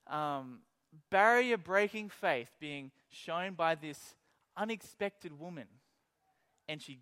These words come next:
gets the blessing that she was seeking after. And it makes me think,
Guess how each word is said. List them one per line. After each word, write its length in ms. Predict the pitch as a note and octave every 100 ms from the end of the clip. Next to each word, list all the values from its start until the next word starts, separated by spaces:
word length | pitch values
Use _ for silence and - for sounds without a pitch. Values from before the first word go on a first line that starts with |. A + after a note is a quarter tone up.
| -
gets 320 | G3 E3 -
the 120 | D#3
blessing 580 | C3+ D3+ E3 - B2 G#2+ A2+ _ _ _ _
that 120 | C3+
she 360 | C3 - C3 A#2+ _ _ _
was 120 | B2+
seeking 460 | - - C#3+ - B2+
after. 380 | A#2+ B2 - G#2+ G2+ _ _ _ _ _ _ _ _ _ _ _ -
And 80 | D#3
it 40 |
makes 280 | F3+ A#3 -
me 180 | F#3+ G#3
think, 260 | - C3